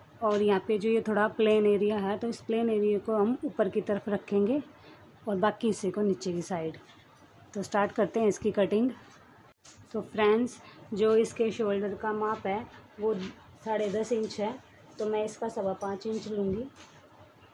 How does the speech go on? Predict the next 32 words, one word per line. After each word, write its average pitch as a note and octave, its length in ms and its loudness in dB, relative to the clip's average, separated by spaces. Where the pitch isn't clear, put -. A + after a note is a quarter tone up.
और G3 100 -2
यहाँ G#3 200 -2
से G3 160 -4
भी A3 160 -4
सवा G#3 200 -2
पाँच G3 300 -4
inch G#3 180 -6
पे G#3 120 -6
ही G#3 60 -4
निशान G#3 320 -4
लगाऊँगी। F#3+ 500 0
जितना A#3 280 -4
ये A#3+ 240 0
है A#3 160 0
हमारा, G#3 360 0
उससे A3 300 -4
आधा A3 260 -2
inch F#3+ 260 -2
नीचे G3+ 260 -6
हम G3 180 -2
इसका F#3+ 280 -4
ये G#3+ 160 -6
arm G3+ 280 -2
hole G3+ 140 0
का F#3+ 140 -4
निशान G3 260 -2
लगाएंगे, G3 440 0
यानी G#3+ 200 -2
कि G3 120 -8
six - 280 -10
inch G3 240 -4
पे। A#3 200 -4